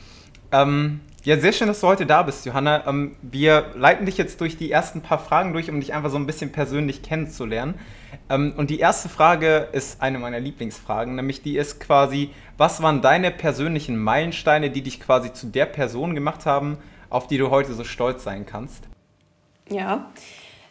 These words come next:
Speaker 2: ähm, naja, also gerade bin ich ja noch im Bachelor. Ich glaube, so, so riesengroß sind die Meilensteine da vielleicht noch nicht. Aber wenn ich so drüber nachdenke, was mich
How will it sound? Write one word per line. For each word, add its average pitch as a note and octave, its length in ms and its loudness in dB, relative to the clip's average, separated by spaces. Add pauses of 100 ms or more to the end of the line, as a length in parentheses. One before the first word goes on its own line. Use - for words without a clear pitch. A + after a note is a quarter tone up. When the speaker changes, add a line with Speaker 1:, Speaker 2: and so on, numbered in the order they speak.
(140)
Speaker 2:
ähm, G3+ 720 0
naja, G3 180 4
also G#3 160 4
gerade A3 240 2
bin B3 140 2
ich B3 100 -4
ja A3 80 2
noch G#3 160 -2
im G3 180 -2
Bachelor. G3+ 420 0
Ich G3 100 -4
glaube, G3 280 2
so, F#3+ 400 0 (200)
so F#3+ 180 -4
riesengroß A#3 720 2
sind G#3+ 340 -4
die G3 80 -6
Meilensteine G3+ 640 0
da B3 180 2
vielleicht F#3+ 460 -2
noch F3 160 -8
nicht. G#3+ 320 -4 (500)
Aber F#3 360 4
wenn G3 180 4
ich G#3+ 160 -2
so G3 160 -2
drüber F3+ 200 -4
nachdenke, G3+ 680 -6
was F3+ 260 -6
mich F#3 460 -6